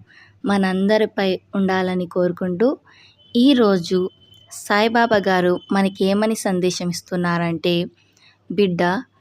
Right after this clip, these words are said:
ఈ ఒక్క వ్రతం చేయి, నీ కష్టాలన్నీ తొలగిపోతాయి." సాయిబాబా గారు చెప్పిన ఆ సందేశం ఏమిటి,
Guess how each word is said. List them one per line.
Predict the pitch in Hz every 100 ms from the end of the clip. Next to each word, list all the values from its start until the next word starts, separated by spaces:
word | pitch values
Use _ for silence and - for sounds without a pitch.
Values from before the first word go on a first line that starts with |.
| _ _ -
ఈ | 208
ఒక్క | 190 - 240
వ్రతం | 214 196 196 208
చేయి, | 240 - 185 180 _ _ _ _ 202
నీ | 196 185
కష్టాలన్నీ | 175 - 190 185 180 185 220
తొలగిపోతాయి." | - 190 180 175 175 170 175 170 - _ _ _ - -
సాయిబాబా | - 202 202 247 262 247 240 208
గారు | 190
చెప్పిన | 185 202 185 202 190 185 180 - _ _ -
ఆ | 190
సందేశం | 190 190 185 196 208 233 240 - -
ఏమిటి, | 185 180 175 254 302